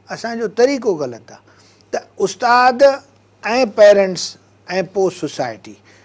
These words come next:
هي ٽي اڌي اسان کي شيون ڏنيون، تمام خوبصورت. ته جيستائين اسان انهن ۾ اهي رول ماڊلز نٿا پيدا ڪيون،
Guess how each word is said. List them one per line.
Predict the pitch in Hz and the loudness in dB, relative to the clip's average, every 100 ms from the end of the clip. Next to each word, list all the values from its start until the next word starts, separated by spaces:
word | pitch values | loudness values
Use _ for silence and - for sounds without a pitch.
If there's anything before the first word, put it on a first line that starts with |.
| _ | _
هي | 160 185 180 | -2 -2 0
ٽي | 220 226 220 226 190 | 4 6 6 2 -4
اڌي | 170 190 | 0 0
اسان | 170 170 156 | 0 -6 -8
کي | 160 | -10
شيون | 160 156 147 | -10 -12 -10
ڏنيون، | 151 175 220 160 | -10 -10 -12 -14
تمام | 151 151 147 | -12 -14 -16
خوبصورت. | - 147 180 196 - - - _ | -16 -14 -10 -10 -14 -20 -20 _
ته | 165 175 | -2 2
جيستائين | 233 226 240 247 | 2 0 -4 -4
اسان | 220 240 233 240 - | -8 -6 -6 -8 -10
انهن ۾ | 254 302 302 254 240 247 | -6 -4 -4 -2 -2 -4
اهي | 233 226 185 | -2 -2 0
رول | 214 254 208 | 0 -2 0
ماڊلز | 208 202 214 - 170 | -2 -2 -6 -8 -10
نٿا | 170 - 214 175 | -10 -8 -10 -10
پيدا | 151 139 120 | -12 -12 -12
ڪيون، | 135 107 | -16 -20